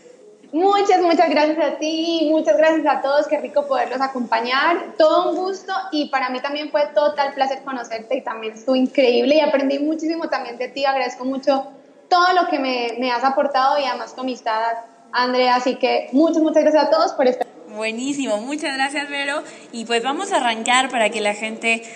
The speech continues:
Speaker 2: se lleve muchísimo de esta entrevista. Seguro se van a llevar grandes, grandes, eh, insights y momentos, ajá, de aprendizaje. Así que primero, pues, vamos a empezar por lo primero. Platícame un poquito, ¿cómo llegas a invertir? Ah, eh,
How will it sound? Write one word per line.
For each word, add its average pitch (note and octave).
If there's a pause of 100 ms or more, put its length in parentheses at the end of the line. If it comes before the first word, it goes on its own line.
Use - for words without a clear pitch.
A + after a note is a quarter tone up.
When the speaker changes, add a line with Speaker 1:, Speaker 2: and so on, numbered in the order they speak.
(140)
Speaker 2:
se G3+
lleve A3
muchísimo D4
de C4+
esta B3+
entrevista. B3
Seguro A#3
se A#3
van G#3+
a G#3
llevar G3
grandes, A#3
grandes, G#3+
eh, F#3+
insights C4
y G#3+
momentos, A3+
ajá, A#3
de G#3+
aprendizaje. F#3+ (400)
Así D4+
que D#4+
primero, E4
pues, B3 (100)
vamos C#4+
a C4+
empezar A3
por B3
lo G3+
primero. F3+ (320)
Platícame F#4+
un E4+
poquito, E4 (140)
¿cómo G#4+
llegas D#4
a D4
invertir? C#4 (420)
Ah, G#3+ (100)
eh, G#3+